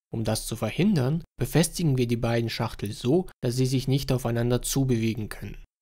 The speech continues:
Als nächstes verbinden wir die beiden Schachteln mit einem leitfähigen Draht,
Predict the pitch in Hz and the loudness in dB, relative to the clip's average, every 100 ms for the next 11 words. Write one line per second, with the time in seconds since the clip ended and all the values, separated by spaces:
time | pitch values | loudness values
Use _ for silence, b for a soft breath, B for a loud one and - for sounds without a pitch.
0 | _ _ _ _ _ _ _ _ - 110 | _ _ _ _ _ _ _ _ -8 -8
1 | - 110 107 - 180 180 - 127 127 180 | -6 -4 -4 -2 -2 -2 -2 2 2 2
2 | 156 113 107 107 107 107 107 - 113 - | 0 -2 0 -2 -2 -2 -4 -4 -4 -2
3 | 147 131 120 120 120 110 110 110 - 123 | 0 2 2 0 0 0 0 0 0 0
4 | 120 147 123 110 98 - | 2 0 -2 -4 -8 -14